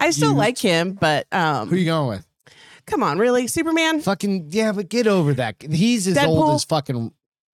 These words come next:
Speaker 1: No, they're
Speaker 2: Ryan Reynolds.
Speaker 1: Yeah.
Speaker 2: Ryan Reynolds is forty-five fucking years old, forty-seven years
Speaker 1: It's okay.
Speaker 2: old.
Speaker 1: Still younger than me.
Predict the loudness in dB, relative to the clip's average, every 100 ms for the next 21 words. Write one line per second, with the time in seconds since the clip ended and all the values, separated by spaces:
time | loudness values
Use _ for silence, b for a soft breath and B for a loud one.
0 | _ -2 0 0 2 2 2 0 0 0
1 | -2 -4 -6 -6 0 0 2 0 0 -2
2 | -8 -4 0 0 2 0 0 -4 -6 -4
3 | -4 -2 -4 -2 -2 -2 -4 -4 -6 -4
4 | -2 -2 -4 -8 -6 -2 -2 -2 -2 -2
5 | -2 -2 -6